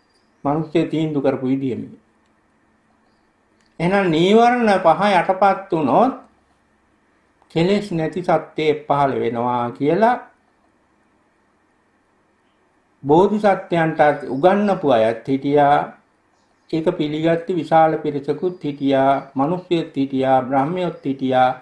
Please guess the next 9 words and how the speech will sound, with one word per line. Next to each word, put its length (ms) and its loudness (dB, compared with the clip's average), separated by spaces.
දෙවියොත් 400 0
හිටියා. 340 -20
බුදුහාමුදුරුවෝ 500 2
පහළ 200 -4
වෙනකොට. 340 -14
දැන් 220 2
එවැනි 460 6
දේවතාවෙක් 920 4
බුදුහාමුදුරුවන්ට, 1000 2